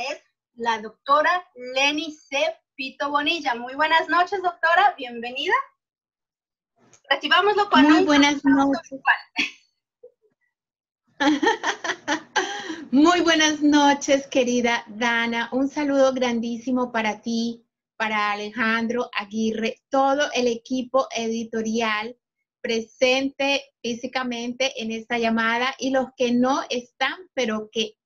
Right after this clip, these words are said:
Speaker 2: siempre hacemos parte. Pero de manera especial quiero saludarlas a las tres.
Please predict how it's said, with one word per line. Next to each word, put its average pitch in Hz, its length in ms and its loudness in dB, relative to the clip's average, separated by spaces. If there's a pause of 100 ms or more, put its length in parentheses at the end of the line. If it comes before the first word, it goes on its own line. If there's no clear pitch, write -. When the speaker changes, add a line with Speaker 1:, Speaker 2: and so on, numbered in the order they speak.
(220)
Speaker 2:
siempre 269 460 0
hacemos 226 720 -4
parte. 185 520 -6 (640)
Pero 262 400 0
de 247 180 2
manera 254 400 2 (120)
especial 247 1300 -2 (380)
quiero 262 300 2
saludarlas 226 800 -2 (180)
a 214 140 -2
las - 340 -12
tres. - 460 -6